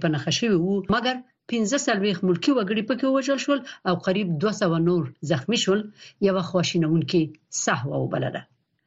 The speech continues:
د ملګرو ملتونو عمومي منشي انټونیو ګوتیرش د اسرائیل دغه برید غندلی او د امنیت د شورا عاجله غونډه یې غوښتې ده. د اوکراین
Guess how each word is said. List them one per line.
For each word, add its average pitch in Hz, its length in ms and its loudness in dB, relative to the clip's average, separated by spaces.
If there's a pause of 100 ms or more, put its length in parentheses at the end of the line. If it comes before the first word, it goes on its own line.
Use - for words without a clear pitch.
(200)
د - 100 0
ملګرو 202 360 0
ملتونو 208 480 0
عمومي 196 360 2
منشي 220 320 0
انټونیو 185 580 2
ګوتیرش 196 400 0
د 175 180 4
اسرائیل 175 340 0 (120)
دغه 214 240 -2
برید 214 240 -4
غندلی 202 400 0 (460)
او 185 60 2 (100)
د 185 180 -2
امنیت 175 260 0
د 170 140 -2
شورا 156 260 0 (420)
عاجله 196 380 2
غونډه 180 260 0
یې 139 100 -4
غوښتې 143 300 -4
ده. 170 60 -14 (800)
د - 100 4
اوکراین 294 300 0